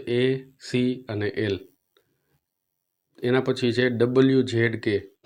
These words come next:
તો આલ્ફાબેટિકલ ઓર્ડરમાં જોઈએ તો પહેલાં કે આવે, પછી આવે ડબલ્યુ ને છેલ્લે ઝેડ આવશે. હવે એના પછીનો પ્રશ્ન છે યુ ઓ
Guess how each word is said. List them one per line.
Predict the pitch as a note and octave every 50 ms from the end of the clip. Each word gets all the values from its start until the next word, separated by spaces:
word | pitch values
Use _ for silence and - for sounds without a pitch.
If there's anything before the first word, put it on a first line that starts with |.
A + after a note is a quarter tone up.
| - - - - _ _ _ _ _ _ _ -
તો | G2+ G2+ G2+
આલ્ફાબેટિકલ | G#2 A2+ B2 B2 - B2 B2+ C3 C3 D3+ B2+ C3 B2+
ઓર્ડરમાં | B2+ C3 B2+ A#2+ B2 B2+ B2+ A#2+
જોઈએ | B2 C3+ C3+ C3
તો | A2 A2+
પહેલાં | A2+ A#2+ A#2 A2+ A2+ -
કે | - B2+ B2 A#2
આવે, | G#2+ G2 F2 F2 F2+ - - _ _ _ _ _ _ _
પછી | A#2 A2+ - A#2+ A#2
આવે | A2+ A2 A2
ડબલ્યુ | G#2+ A#2+ A#2+ A#2 A2 G2 F#2+ F#2
ને | F2+
છેલ્લે | - - - B2 B2 A#2+ A#2
ઝેડ | G2 G#2 G#2+ G#2 G2 F#2
આવશે. | F#2 F#2 F2+ - - F2+ - _ _ _ _ _ _ _ _ _ _ _ _ _ _ _ _ _ _ _ _ _ _ _ _ _ _ _ _ _
હવે | G#2+ G#2 A2
એના | A2+ B2 B2 A#2+
પછીનો | C3 B2+ - C3 B2+ B2+ A#2
પ્રશ્ન | A#2+ B2 A#2+ A#2+ A#2+ A2+
છે | A2+ A2 G#2 A2
યુ | A2+ B2+ C3+ D3 D3 D3 D3 - - - _ _ _ _ _ _ _ _ _ _ -
ઓ | A#2 A#2